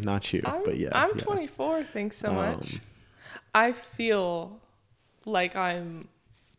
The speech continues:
Speaker 2: probably twenty-eight.
Speaker 1: Okay. How long have you felt like you were twenty-eight?
Speaker 2: Um,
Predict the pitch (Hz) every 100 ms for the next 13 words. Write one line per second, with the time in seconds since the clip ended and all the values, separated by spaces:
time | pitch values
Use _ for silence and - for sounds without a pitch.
0 | _ _ - 180 170 165 - - - -
1 | 52 50 - - - - - - - -
2 | 104 - - - - - _ _ - -
3 | - 98 98 80 82 85 85 - - 58
4 | - - 50 - - - - - - -
5 | - - _ - 277 277 269 277